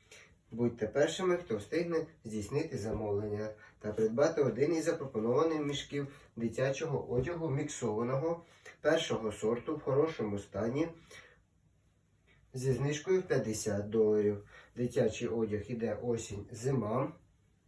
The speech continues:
Різноманітні модельки, як бачите, йдуть. Придбавши дану позицію,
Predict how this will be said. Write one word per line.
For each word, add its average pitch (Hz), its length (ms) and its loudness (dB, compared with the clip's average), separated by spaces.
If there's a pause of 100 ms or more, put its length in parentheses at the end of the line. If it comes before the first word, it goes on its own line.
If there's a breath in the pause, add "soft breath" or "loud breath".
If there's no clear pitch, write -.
(680 loud breath)
Різноманітні 120 800 0
модельки, 101 580 -2
як 113 180 -2
бачите, 160 520 -6
йдуть. 165 400 -6 (1500 soft breath)
Придбавши 127 560 2
дану 117 300 4
позицію, 170 680 -2